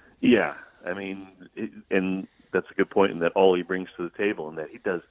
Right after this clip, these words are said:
everything. I mean, that kid, uh, you know, I mean, he changes your entire team, he, you know, defensively, offensively, everything. Uh, <laughs> he, he's, I was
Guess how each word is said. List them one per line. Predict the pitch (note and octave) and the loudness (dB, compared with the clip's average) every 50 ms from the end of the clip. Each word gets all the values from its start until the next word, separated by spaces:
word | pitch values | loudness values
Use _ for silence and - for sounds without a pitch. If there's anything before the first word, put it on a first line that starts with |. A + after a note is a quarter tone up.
| - | -2
everything. | F#2 F#2 - - D#2 C#2+ _ - B1 A#1+ _ _ _ E2 | -2 -2 -2 -4 -14 -16 _ -20 -20 -20 _ _ _ -14
I | |
mean, | D#2+ D#2+ D#2 D#2 D#2+ F2 | -10 -10 -10 -8 -4 0
that | F2 F2+ F#2 - | 0 0 0 -2
kid, | - G2+ F#2+ F#2 F2 - - - _ _ _ _ _ _ _ _ - _ - _ _ - - | -2 2 2 2 2 2 -2 -8 _ _ _ _ _ _ _ _ -20 _ -20 _ _ -6 -4
uh, | G#2 | -4
you | - - G#2+ G2 | -2 -2 -2 -2
know, | F#2 E2 E2+ F#2 | -2 -2 -2 -2
I | |
mean, | E2 F2+ F2+ F2 | -4 -4 -4 -4
he | F#2 F#2+ F2+ - _ _ - - | -4 -6 -8 -10 _ _ -6 0
changes | A#2+ A2 A2 G#2+ G2 F#2+ F2+ F2 E2+ | 2 2 2 2 -2 -4 -6 -6 -4
your | F2 F2 E2+ E2+ E2+ | -2 -2 -2 -2 -2
entire | E2 E2+ E2+ - G2+ F#2+ F#2 F2 D#2+ | -6 -8 -8 -2 0 0 0 0 -4
team, | - - A#2+ A2 G#2 F#2 E2+ | -6 -6 -4 -4 -4 -4 -4
he, | F2 E2+ D#2 _ | -8 -12 -14 _
you | - E2+ F#2+ F#2+ | -16 -12 -10 -8
know, | E2+ D2+ D#2 D#2+ - _ _ _ | -8 -8 -10 -12 -14 _ _ _
defensively, | - F#2+ - - F#2+ G2 F#2+ - - F2+ F2 F2+ F2+ F2 F2 | -12 -10 -6 0 0 0 0 0 -4 -6 -2 -2 -2 0 4
offensively, | F2 F2 F2 - - F2 E2 - - D#2+ D#2 E2 E2+ E2+ - - | 4 4 4 2 -2 -8 -8 -8 -12 -10 -6 -6 -6 -4 -2 -2
everything. | G2+ F2+ E2+ D#2+ - - D#2 D#2 D#2 D#2+ _ _ _ _ _ _ - - - _ _ _ - | -2 -2 -2 -8 -8 -10 -12 -12 -12 -14 _ _ _ _ _ _ -20 -20 -20 _ _ _ -6
Uh, | - D#2+ E2 E2 E2 D#2+ D#2 D2+ D2+ - - _ - - - | -4 -2 0 0 0 -2 -4 -4 -6 -8 -12 _ -16 -16 -16
<laughs> | - _ - _ _ | -16 _ -20 _ _
he, | - G#2+ F#2+ - _ _ - | -16 -14 -14 -14 _ _ -14
he's, | - G2+ G2+ G#2 G2+ F#2+ - - _ _ _ _ _ _ _ _ _ _ _ _ _ _ _ - | -10 -8 -8 -8 -8 -12 -16 -20 _ _ _ _ _ _ _ _ _ _ _ _ _ _ _ -10
I | - C#2+ - F#2 G#2 | -8 -6 -2 -2 -4
was | G#2+ | -4